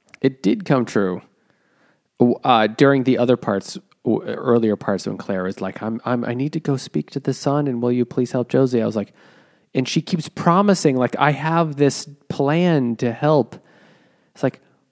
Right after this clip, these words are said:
"What are you doing?" <laughs> Like, I thought, I thought it was like, "Oh no, the kid's gonna die," and everyone's gonna be like, "What the fuck, Clara? <laughs> I thought you had this under control." I thought that's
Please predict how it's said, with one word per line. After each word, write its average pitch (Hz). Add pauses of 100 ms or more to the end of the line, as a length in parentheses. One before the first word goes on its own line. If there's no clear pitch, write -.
(140)
"What 208
are 254
you 233
doing?" 202
<laughs> - (640)
Like, 180 (240)
I 180
thought, 175
I 185
thought 151
it 135
was 135
like, 131
"Oh 143
no, 127
the 208
kid's 170
gonna 131
die," 110
and 104
everyone's 117
gonna 123
be 123
like, 113 (240)
"What 139
the 170
fuck, -
Clara? 113
<laughs> -
I 147
thought 180
you 180
had 165
this 208
under 202
control." 165
I 135
thought 151
that's 160